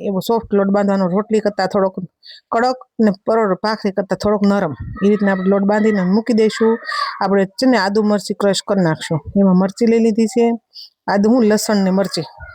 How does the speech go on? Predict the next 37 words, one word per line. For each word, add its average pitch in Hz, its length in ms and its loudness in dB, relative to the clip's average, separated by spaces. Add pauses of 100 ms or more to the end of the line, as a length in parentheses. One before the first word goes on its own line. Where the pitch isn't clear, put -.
(160)
અને 196 200 4
લસણ 220 280 0
લઈ 175 120 2
લીધું 170 240 -2
છે, 180 180 -4 (460)
એને 208 140 4
આપણે 196 180 0
ક્રશ 208 360 0
કરીને 233 280 0
અને 202 160 0
બેટર 208 300 2
બન-, 208 240 0
બેટર 202 320 0
હું 202 280 2 (120)
પેસ્ટ 208 260 0
બનાવી 220 280 4
લીધી 180 300 0
છે. 143 180 -2 (560)
ને 190 100 2
જો 226 120 2
આપણે 208 280 0
વટાણા 202 400 0
પણ 202 160 -2
છે 247 120 2
ને 254 100 4
વરાળથી 196 500 0
બફાઈ 202 360 0
ગયા 190 140 2
છે. 185 140 -2
વરાળથી 208 400 0
બફવાનું 208 460 0
કારણ 214 260 0
કે 196 100 -2
બેટર 196 340 2
આપણે 202 220 0
છે 254 120 0
ને 226 140 2